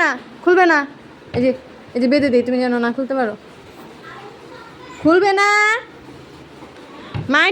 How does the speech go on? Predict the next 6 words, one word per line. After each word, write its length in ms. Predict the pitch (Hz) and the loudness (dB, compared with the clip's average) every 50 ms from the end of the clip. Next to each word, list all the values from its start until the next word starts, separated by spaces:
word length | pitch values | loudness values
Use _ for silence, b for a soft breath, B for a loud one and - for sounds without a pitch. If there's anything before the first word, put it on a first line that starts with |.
| 320 | 4
দিব 100 | 403 440 440 381 381 | 4 4 4 4 2
কিন্তু। 260 | 403 381 320 427 415 415 381 370 330 269 - - - - - - - - - - - 370 370 349 - 320 320 294 254 - - - - - - - 233 233 214 - - - - - - - - - - - - - - - - - - - - - - - - - - - - - - - - - - - - - - - - - - - - - - - 202 | 0 2 2 2 4 4 4 2 0 -2 -6 -14 -20 -20 -20 -20 -20 -20 -20 -20 -18 -20 -20 -20 -18 -18 -18 -16 -16 -18 -20 -20 -20 -20 -20 -20 -18 -18 -18 -18 -20 -20 -20 -20 -20 -20 -20 -20 -20 -20 -20 -20 -20 -20 -20 -20 -20 -20 -20 -20 -20 -20 -20 -20 -20 -20 -20 -20 -20 -20 -20 -20 -20 -20 -20 -20 -20 -20 -20 -20 -20 -20 -20 -20 -16 -8 -4
জিসান, 680 | 233 247 233 - 320 320 339 339 349 339 330 294 262 226 220 - - - - - - - - - - - - - - - - - - - - - - - - - - - - - - - - - - - - 302 | -4 -4 -2 0 0 0 2 0 0 0 0 -2 -4 -6 -8 -14 -18 -20 -20 -20 -20 -20 -20 -20 -20 -20 -20 -20 -20 -20 -20 -20 -20 -20 -20 -20 -20 -20 -20 -20 -20 -20 -20 -20 -20 -20 -20 -20 -10 -4 0 2
আও 120 | 330 381 453 494 | 2 4 4 4
না, 100 | 571 605 605 571 508 | 2 2 2 2 2
না, 100 | 466 427 | 2 2